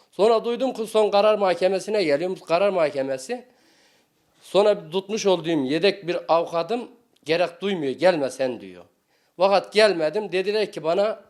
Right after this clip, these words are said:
"Abim git, içeri giriyor." Ben o anda Mersin'deyim. Mersin'de bana telefon geldi ki, "On, on iki sene, altı ay," dedi, "ceza yedin." Ee, ben avukatımı istedim, Serpil Hanım geldi.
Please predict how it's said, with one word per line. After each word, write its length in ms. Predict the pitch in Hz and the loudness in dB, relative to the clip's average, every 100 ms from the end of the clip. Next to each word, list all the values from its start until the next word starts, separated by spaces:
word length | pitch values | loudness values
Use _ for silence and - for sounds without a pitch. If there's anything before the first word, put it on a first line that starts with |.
| _ | _
"Abim 400 | 139 165 165 135 | 2 2 2 -4
git, 160 | 123 120 | -8 -12
içeri 400 | 131 151 160 175 | -10 -6 -6 -6
giriyor." 340 | 170 185 180 | -8 -6 -4
Ben 220 | 175 180 175 _ _ _ _ _ - | -2 -4 -6 _ _ _ _ _ -4
o 100 | 165 | 2
anda 440 | 160 135 196 220 - _ _ | 2 0 -6 -8 -16 _ _
Mersin'deyim. 680 | 143 170 - 127 110 98 92 _ _ _ _ _ _ | 0 0 -2 -10 -10 -12 -16 _ _ _ _ _ _
Mersin'de 460 | 151 208 180 185 165 | 2 2 2 -4 -2
bana 200 | 175 175 | 0 0
telefon 360 | 180 180 185 180 | 0 0 0 2
geldi 280 | 185 185 | 0 0
ki, 100 | 185 | -2
"On, 200 | 180 190 185 - _ | 0 0 0 -10 _
on 140 | 170 175 | 0 0
iki 160 | 165 | -2
sene, 240 | 139 143 165 | -2 0 0
altı 420 | - 151 151 185 | 0 0 0 0
ay," 160 | 170 135 | -2 -2
dedi, 240 | 131 160 | -8 -6
"ceza 300 | 139 127 143 | -6 2 2
yedin." 340 | 117 104 87 - _ _ _ _ _ _ _ _ 165 | 2 -4 -12 -20 _ _ _ _ _ _ _ _ -4
Ee, 300 | 160 156 147 | -2 -2 2
ben 240 | 185 202 - | 2 2 2
avukatımı 480 | 170 160 180 175 180 | 2 4 2 2 -2
istedim, 380 | 147 143 135 175 | -2 -4 -4 -2
Serpil 340 | 165 156 147 | 0 0 2
Hanım 300 | 151 151 147 | 2 2 0
geldi. 420 | 110 101 - 92 | -4 -6 -8 -16